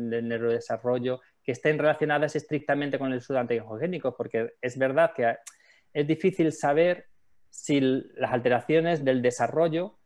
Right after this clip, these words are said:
están provocadas exclusivamente por los antiangiogénicos y porque se acumulan más a nivel sistémico o porque se asocian otras muchas patologías. Cuando ves niños prematuros, el problema que hay es que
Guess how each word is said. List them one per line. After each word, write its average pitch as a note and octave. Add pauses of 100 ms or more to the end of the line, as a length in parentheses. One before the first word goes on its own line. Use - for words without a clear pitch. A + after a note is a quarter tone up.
(220)
están D3+
provocadas D3+
exclusivamente D3+
por D3+
los C#3
antiangiogénicos D3
y A#2
porque A#2
se -
acumulan C3+
más C#3
a C#3+
nivel C3+
sistémico D3+ (340)
o E3
porque C3
se -
asocian E3
otras D3
muchas B2+
patologías. A2+ (320)
Cuando A#2+
ves D#3
niños F3
prematuros, E3
el A#2+
problema C3+
que D3
hay D#3+
es C#3
que B2+